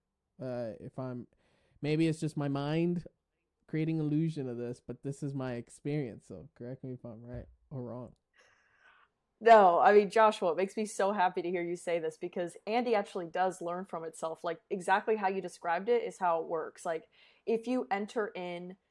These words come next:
Speaker 2: the same phrase multiple times, Andy will say, "Okay, I know that I didn't give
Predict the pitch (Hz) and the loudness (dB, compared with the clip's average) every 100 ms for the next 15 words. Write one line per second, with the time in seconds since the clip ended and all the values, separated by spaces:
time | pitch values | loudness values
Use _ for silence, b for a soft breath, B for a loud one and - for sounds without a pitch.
0 | _ - 202 - 180 175 175 165 - 170 | _ -10 -8 -6 -6 -6 -10 -12 -4 -4
1 | 170 175 165 - 175 - 160 170 247 339 | -4 -6 -8 -6 -8 -8 -8 -6 -6 -8
2 | 359 - - - - 208 214 214 190 185 | -12 -18 -20 -20 -8 -2 0 0 -2 -2
3 | 185 170 190 190 254 214 175 170 170 180 | -2 0 -2 -4 -4 -2 -2 -4 -4 -4
4 | 185 175 170 - 170 190 170 - 190 170 | -2 0 0 -2 -4 -6 -6 -2 0 2
5 | 160 | -2